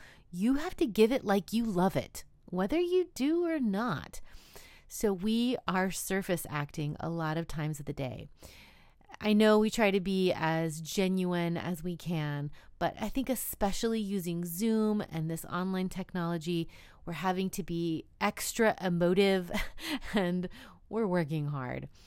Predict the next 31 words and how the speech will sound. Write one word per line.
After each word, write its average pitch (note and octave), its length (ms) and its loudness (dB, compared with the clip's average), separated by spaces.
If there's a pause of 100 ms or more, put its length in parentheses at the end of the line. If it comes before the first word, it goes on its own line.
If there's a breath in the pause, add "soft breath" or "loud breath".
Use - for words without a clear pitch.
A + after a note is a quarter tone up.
(480 loud breath)
So B3 400 4 (140)
he C#4+ 160 -2
talks C#4+ 260 4
about B3 240 6
how G#3+ 160 4
people C#4 380 0
who D#4+ 160 4
have A3+ 180 2
jobs D#3+ 420 -4
where F3 120 -4
they're E3 100 -2
doing E3+ 280 -2
a F#3 40 -2
lot F3+ 160 0
of F3 100 -2
surface E3 480 -6
acting G3 520 -4 (340 soft breath)
tend C4 360 0
to D#4+ 60 0
have A3+ 260 -2
higher G3 540 -2
rates F3 400 -4
of E3 120 -8 (120)
burnout. D3+ 580 -2 (1120 loud breath)
They B3+ 160 2
tend B3+ 380 2
to F4 40 2
have D4 320 -4
lower G3+ 480 2
job F#3 440 -2
satisfaction, - 1000 -8